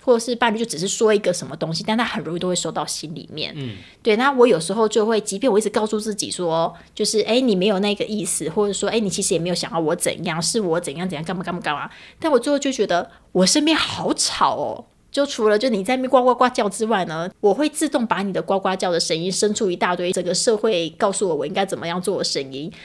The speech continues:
Speaker 1: 然后进到我体内，然后体内呢又会有声音告诉我说，“你应该抵抗这些声音啊，干嘛干嘛干嘛。”然后之类之类，我觉得好吵哦，所以我最后就决定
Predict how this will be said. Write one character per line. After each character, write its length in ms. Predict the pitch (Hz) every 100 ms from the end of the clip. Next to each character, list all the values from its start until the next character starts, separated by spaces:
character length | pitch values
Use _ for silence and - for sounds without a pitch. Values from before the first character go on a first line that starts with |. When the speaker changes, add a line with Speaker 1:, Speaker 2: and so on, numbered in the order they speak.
| -
Speaker 1:
然 100 | 185
后 80 |
进 120 | 180 208
到 100 | 170
我 100 | 147
体 240 | - -
内， 200 | 160 160 - -
然 120 | - 262
后 60 |
体 200 | 285 -
内 120 | 202
呢 160 | 233 196
又 160 | 240 247
会 160 | 302
有 100 | 208
声 160 | - 202
音 80 | 220
告 140 | 226
诉 160 | 208 185
我 80 |
说 100 | 180 208
，“你 60 | 220
应 120 | 254
该 140 | 330
抵 180 | 320 202
抗 160 | 247 294
这 100 | 320
些 100 | 320
声 160 | 311 320
音 160 | 320
啊， 120 | 320
干 120 | 311 294
嘛 80 |
干 140 | 240 240
嘛 60 |
干 80 | 214
嘛。” 100 | 170 - - - - -
然 80 | 320
后 120 | 381
之 200 | 403 330
类 140 | 330 320
之 100 | 311
类， 120 | 302
我 40 |
觉 140 | 247 269
得 60 |
好 420 | - - 233 247
吵 380 | 392 - - 180
哦， 220 | 180 160 113
所 160 | 233
以 40 | 254
我 80 |
最 160 | 190 220
后 120 | 226
就 100 | 220
决 160 | 214 175
定 240 | 208 165